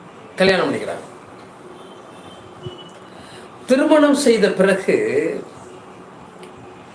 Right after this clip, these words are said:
எப்படி சார் அந்த பொண்ணுக்கு அந்த தாம்பத்திய வாழ்க்கை இனிக்கும்? அவரோட எப்படி ஒன்றி போக முடியும்? எப்படி நல்லா போகக்கூடிய வாய்ப்புகள் ஏற்படும்?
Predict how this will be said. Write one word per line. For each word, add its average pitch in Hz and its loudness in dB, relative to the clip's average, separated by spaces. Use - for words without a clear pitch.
எப்படி 214 4
சார் 247 4
அந்த 170 2
பொண்ணுக்கு 170 4
அந்த 151 2
தாம்பத்திய 170 0
வாழ்க்கை 127 2
இனிக்கும்? 135 0
அவரோட 170 4
எப்படி 165 0
ஒன்றி 151 0
போக 139 0
முடியும்? 127 -2
எப்படி 185 -2
நல்லா 170 4
போகக்கூடிய 147 0
வாய்ப்புகள் 131 0
ஏற்படும்? 123 -2